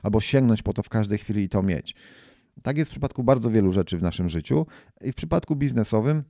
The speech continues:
w przypadku biznesu też tak jest, że właśnie staramy się klientów nakłonić do, nie wiem, większych zakupów albo do częstszych zakupów, właśnie organizując tego typu, y, akcje jak korzystanie z reguły niedostępności. Czyli czytam gazetkę z supermarketu i widzę, że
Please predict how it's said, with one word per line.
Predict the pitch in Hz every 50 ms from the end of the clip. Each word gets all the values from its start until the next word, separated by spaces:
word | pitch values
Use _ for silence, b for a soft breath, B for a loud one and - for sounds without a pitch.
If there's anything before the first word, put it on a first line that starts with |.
| _ -
w | - 101 110
przypadku | 110 113 139 139 - - 127
biznesu | 120 123 113 110 101 101 - 143 147
też | - 214 196 -
tak | - 123 - -
jest, | 95 92 110 -
że | - 98 107 107 101 95
właśnie | - - 98 95 - 107 104 b b b b
staramy | b - - 107 120 131 139
się | 131 - 117
klientów | - 113 110 113 123 - 120 101
nakłonić | 107 101 - - 123 131 123 120 104 98
do, | 92 98 95 95 92 76 - - 76 -
nie | - 90
wiem, | 71 71 78
większych | 80 101 107 123 120 - 110 101
zakupów | 98 101 98 - 101 95 - - 90 90 90 - _ B B B B B B B B B
albo | - 80 80 82 80 78 82 85 85 82 82 85
do | 80 90 82
częstszych | - - 123 123 123 - - - 110 101
zakupów, | 92 104 95 - 101 95 - - 92 87 - - B B B B
właśnie | - 107 120 - 156 143
organizując | 120 110 117 113 104 117 120 123 -
tego | - 113 110 113
typu, | - 110 98 - 104 104 104 104 - - -
y, | 82 -
akcje | - 98 - - - - 107
jak | 98 95 104 - - _ b b b b b b b -
korzystanie | 117 110 110 - - 123 120 120
z | 110
reguły | 104 104 101 104 104 104
niedostępności. | 104 98 92 - - 90 82 82 71 - - - -
Czyli | - 98 98 -
czytam | - - - 107 101
gazetkę | 90 95 98 104 - - 101
z |
supermarketu | - - 95 - 95 87 87 - - - 135 147 156
i | 123
widzę, | 107 117 104 104 98
że | 92 101 95